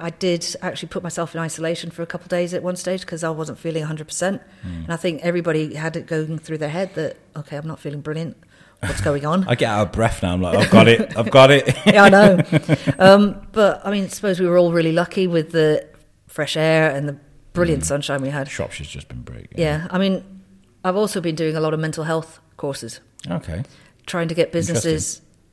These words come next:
Speaker 1: back up and running with their men-, with knowing what to look for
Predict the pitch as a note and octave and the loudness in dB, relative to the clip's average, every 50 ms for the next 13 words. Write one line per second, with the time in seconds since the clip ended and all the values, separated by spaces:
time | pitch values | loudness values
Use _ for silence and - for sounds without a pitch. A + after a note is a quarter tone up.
0 | _ _ _ _ - G3 E3+ - - F3 D#3 - - E3 D#3+ D#3 D3+ D3+ D3+ D3+ | _ _ _ _ -8 -8 -8 -6 -6 -8 -8 -6 -6 -6 -4 -2 -2 -2 -2 -4
1 | D3+ D3 D#3 D3 D3+ D#3 D#3 D#3 - - E3+ E3+ D#3 D#3+ - - _ _ _ - | -4 -2 -2 -2 -2 -2 -4 -6 -6 -6 -4 -6 -6 -6 -8 -20 _ _ _ -8
2 | F3+ F#3 F#3 F#3+ G3 G3 F3+ F3 F3 - - E3 E3 E3 D3 - - E3 D#3+ D3+ | -6 -2 -2 0 0 -2 -2 -4 -4 -6 -4 -2 -2 -2 -2 -2 -4 -4 -4 -4
3 | D3 | -6